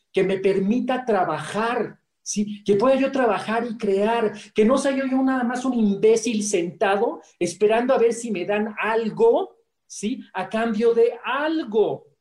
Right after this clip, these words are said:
O sea, eso se me hace tan, eh, tan primitivo,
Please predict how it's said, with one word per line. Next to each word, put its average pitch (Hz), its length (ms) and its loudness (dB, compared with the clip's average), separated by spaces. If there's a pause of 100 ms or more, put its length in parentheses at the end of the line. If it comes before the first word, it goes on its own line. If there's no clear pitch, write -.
(140)
O 180 80 -10
sea, 220 140 -4
eso 233 240 -4
se 240 160 -2
me 226 80 2
hace 254 360 -6
tan, 277 460 0 (260)
eh, 190 380 -2 (500)
tan 226 240 2
primitivo, 196 1000 -2